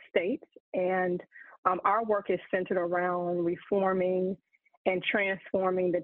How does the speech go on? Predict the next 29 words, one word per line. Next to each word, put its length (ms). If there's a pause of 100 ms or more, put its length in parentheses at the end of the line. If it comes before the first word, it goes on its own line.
child 260
welfare 460 (100)
system, 560 (360)
which 200
most 300 (100)
folks 320 (120)
know 560
sort 140
of 120
as 180 (120)
the 180
foster 400 (100)
care 200 (100)
system. 540 (600)
Um, 420 (140)
I 300
support 460
work 340 (160)
in 200
the 120
state 200
of 140
Georgia 380
and 180
in 100
the 120
state 220
of 120
Louisiana. 800